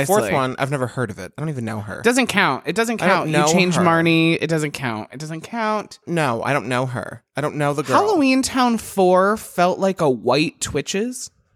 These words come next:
Speaker 1: Yes.
Speaker 2: And I didn't want it.
Speaker 1: I didn't want it
Speaker 2: Like,
Speaker 1: either. I don't think anyone did.
Speaker 2: nobody wanted it. It felt like, it felt like if they did Twitches again but made it bad.
Speaker 1: No one asked for Halloween Town four without Kimberly J. Brown.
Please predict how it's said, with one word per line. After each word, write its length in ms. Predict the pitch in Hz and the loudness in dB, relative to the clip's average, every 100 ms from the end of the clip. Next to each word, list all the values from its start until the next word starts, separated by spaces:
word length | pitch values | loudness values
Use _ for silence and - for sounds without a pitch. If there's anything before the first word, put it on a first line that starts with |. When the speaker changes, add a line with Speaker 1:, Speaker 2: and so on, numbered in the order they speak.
| _ _ _ _ - | _ _ _ _ -10
Speaker 1:
Yes. 200 | 208 214 | -4 2
Speaker 2:
And 100 | 180 | 2
I 80 | |
didn't 240 | 160 165 98 | 4 2 0
want 180 | 117 80 | -2 -4
it. 200 | 69 - _ _ _ _ | -8 -12 _ _ _ _
Speaker 1:
I 180 | 165 214 | -4 -2
didn't 280 | 214 214 202 | 0 0 0
want 180 | 190 190 | 2 4
it 40 | |
Speaker 2:
Like, 100 | 196 | 4
Speaker 1:
either. 140 | 185 - | 2 0
I 40 | |
don't 100 | 233 | -2
think 160 | 247 214 | -2 0
anyone 300 | 208 214 208 | 0 2 0
did. 480 | 185 220 208 117 110 - _ _ _ _ | 0 0 0 -4 -12 -20 _ _ _ _
Speaker 2:
nobody 540 | 131 165 175 185 214 196 | -10 -4 -2 0 0 2
wanted 360 | 160 147 135 | 4 4 4
it. 240 | 123 117 - | 4 2 0
It 160 | 139 | -2
felt 280 | - 160 113 | 0 0 2
like, 340 | 160 160 - _ _ - | 2 0 -6 _ _ -2
it 200 | 165 - | 0 2
felt 180 | 185 160 | 2 4
like 180 | 190 180 | 2 0
if 80 | |
they 120 | 160 147 | 0 2
did 220 | 147 139 | 0 -2
Twitches 380 | - 156 156 143 | -2 -2 -2 -2
again 300 | 120 131 135 | 2 2 2
but 100 | 101 | 0
made 160 | 123 | 0
it 120 | 110 - | -2 -4
bad. 380 | 80 78 64 - _ _ _ - | -8 -8 -10 -12 _ _ _ -8
Speaker 1:
No 220 | 139 202 | 0 2
one 220 | 233 240 - | 4 2 0
asked 360 | 160 165 165 - | 0 0 0 -2
for 140 | 170 | 0
Halloween 400 | 139 135 127 127 123 | 2 2 2 2 0
Town 200 | 123 120 | -2 -2
four 240 | - 120 | 0 0
without 580 | 113 117 - 107 113 - | 0 -2 0 2 2 -2
Kimberly 400 | - 113 107 98 | -6 -2 -2 -4
J. 160 | 95 95 | -6 -8
Brown. 360 | 90 64 92 | -10 -12 -16